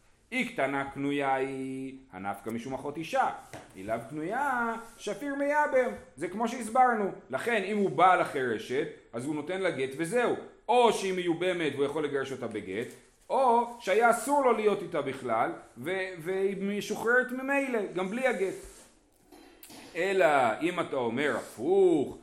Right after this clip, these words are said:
חירשת קנויה ואינה קנויה, קטנה קנויה ומשויר-, ומשוירת,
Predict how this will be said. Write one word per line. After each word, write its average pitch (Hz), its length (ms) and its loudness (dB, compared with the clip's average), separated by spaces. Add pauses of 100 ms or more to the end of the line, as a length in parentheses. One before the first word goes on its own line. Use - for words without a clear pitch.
(140)
חירשת 135 540 -4
קנויה 120 340 0
ואינה 143 240 0
קנויה, 151 480 -4 (100)
קטנה 135 280 -4
קנויה 135 320 -4
ומשויר-, 175 520 -6
ומשוירת, 196 800 -4